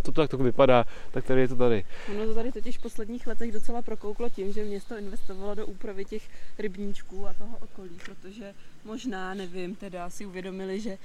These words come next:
Speaker 2: to, že to dávají na každou pohlednici, tak asi znamená, že to tady stojí za nějakou investici, ačkoliv teď jsme šli kolem místa,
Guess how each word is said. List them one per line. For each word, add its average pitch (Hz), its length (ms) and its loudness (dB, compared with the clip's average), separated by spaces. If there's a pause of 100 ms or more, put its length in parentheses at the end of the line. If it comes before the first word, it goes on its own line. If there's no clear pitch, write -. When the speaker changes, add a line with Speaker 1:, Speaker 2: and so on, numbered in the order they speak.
(340)
Speaker 2:
to, 196 360 -6
že 214 120 -14
to 214 100 -14
dávají 202 300 -8
na 202 100 -10
každou 196 680 -12 (180)
pohlednici, 196 760 -12 (300)
tak - 160 -14
asi 220 200 -8
znamená, 196 440 -6
že 202 180 -10
to 196 100 -12
tady 202 200 -12
stojí 196 340 -10
za 226 120 -6
nějakou 185 520 -8 (300)
investici, 190 720 -8
ačkoliv 190 480 -10
teď - 140 -12
jsme 202 140 -12
šli - 180 -12
kolem 190 300 -6
místa, 185 300 -8